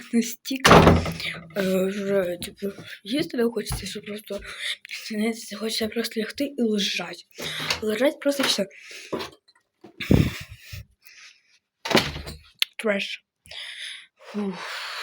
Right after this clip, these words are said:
Треш. Я вже забула, що я знімаю ролик. Да, ми, коротше, переодіваємося, бо тут в цьому дуже жарко.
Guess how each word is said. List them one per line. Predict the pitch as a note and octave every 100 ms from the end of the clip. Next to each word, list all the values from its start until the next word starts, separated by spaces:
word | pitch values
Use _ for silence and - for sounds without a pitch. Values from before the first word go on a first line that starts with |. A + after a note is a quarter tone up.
| - - - - - - - -
Треш. | F#3 F3+ F3+ - - _ _ _ _ - _ _
Я | A#3 A#3
вже | B3 A#3
забула, | A#3 A3+ A#3+
що | A#3 A3+
я | A3
знімаю | A3+ A3+ A3
ролик. | G3 G3 A#3 - - _ _ _ _ _ _ _ _ _ _ _ _ _ _ _ _ _ _ _ B3+
Да, | G#3+ G3
ми, | G#3+
коротше, | A#3 - B3
переодіваємося, | B3+ A#3+ A3+ A#3 E4+ -
бо | G#3+
тут | - -
в | -
цьому | A#3+ A#3
дуже | A3 G#3+
жарко. | G#3 F#3 - G#3+